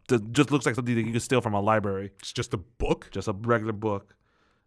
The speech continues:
Speaker 1: Uh, nothing of real value, like some trinkets and
Speaker 2: Hmm.
Speaker 1: crap, and then pretty much everything that they're going, or whatever this person's going, I don't even know if it's more than one. It could be.
Speaker 2: Hmm.
Speaker 1: But looks like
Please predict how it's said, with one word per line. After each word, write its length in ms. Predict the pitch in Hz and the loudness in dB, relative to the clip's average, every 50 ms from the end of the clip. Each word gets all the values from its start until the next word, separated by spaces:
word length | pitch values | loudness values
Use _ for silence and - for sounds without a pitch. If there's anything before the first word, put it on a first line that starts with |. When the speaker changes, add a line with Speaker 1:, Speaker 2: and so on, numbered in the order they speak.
| _ _ _ _ _ _ - | _ _ _ _ _ _ -6
Speaker 1:
Uh, 240 | 101 110 110 107 | -4 -2 -2 -2
nothing 300 | 107 110 127 135 135 139 | -2 -2 -2 -2 0 0
of 140 | 120 104 104 | -2 0 4
real 180 | 117 127 127 117 | 6 6 6 6
value, 340 | 92 90 113 117 123 117 110 | 4 4 4 4 4 4 2
like 100 | 104 98 | 0 -2
some 140 | - 113 107 | -4 -8 -14
trinkets 580 | - - - 117 123 117 - 101 95 - - - _ _ - | -12 -12 -10 -10 -10 -8 -10 -12 -12 -14 -20 -20 _ _ -16
and 80 | 101 107 | -12 -10
Speaker 2:
Hmm. 120 | 107 92 | -10 -8
Speaker 1:
crap, 300 | 107 104 107 107 104 - | -8 -6 -8 -8 -8 -10
and 140 | 104 101 101 | -10 -10 -8
then 240 | 104 101 98 92 92 - _ _ _ _ _ - _ _ _ _ _ _ _ | -8 -8 -10 -10 -12 -16 _ _ _ _ _ -20 _ _ _ _ _ _ _
pretty 160 | - - 143 147 | -8 -4 -2 0
much 140 | 147 139 | 0 2
everything 220 | 143 143 139 147 143 | 2 0 0 0 0
that 120 | 131 120 | 0 0
they're 120 | - 117 107 | 0 -2 -2
going, 380 | 101 110 120 127 123 117 - - | 2 4 4 6 4 4 2 -2
or 160 | - 101 92 - _ _ | -8 -12 -14 -14 _ _
whatever 300 | - 101 110 113 107 110 | -8 -6 -4 -4 -4 -4
this 180 | 95 101 120 120 | -4 -2 -4 -4
person's 340 | 123 - 104 92 - 98 92 | -4 -6 -12 -10 -10 -12 -10
going, 140 | - 101 101 | -10 -8 -4
I 80 | 104 | -4
don't 80 | 117 113 110 | -2 0 0
even 100 | 110 110 | 0 0
know 80 | 107 | 0
if 60 | 98 | -2
it's 120 | 101 - - | -4 -6 -6
more 240 | 107 104 110 113 110 | -4 -2 0 0 0
than 160 | 98 95 98 | 0 -2 -2
one. 160 | 104 110 101 | -2 -2 -4
It 80 | 98 92 | -4 -4
could 160 | - 120 104 | -4 -6 -6
be. 240 | 92 98 95 101 107 _ _ _ _ _ _ _ - - | -6 -6 -8 -8 -10 _ _ _ _ _ _ _ -18 -14
Speaker 2:
Hmm. 160 | 95 92 90 | -12 -6 -2
Speaker 1:
But 320 | 123 127 120 113 - - _ _ _ _ _ _ _ _ _ _ _ _ _ - - - - - - - _ _ _ _ _ _ _ _ _ _ _ _ _ _ _ _ _ - | 0 2 2 0 -2 -6 _ _ _ _ _ _ _ _ _ _ _ _ _ -18 -16 -16 -16 -16 -18 -20 _ _ _ _ _ _ _ _ _ _ _ _ _ _ _ _ _ -8
looks 320 | 110 131 139 131 - - | -4 -4 -4 -4 -4 -2
like 380 | 123 120 117 113 - - - | -2 0 0 -2 -4 -10 -20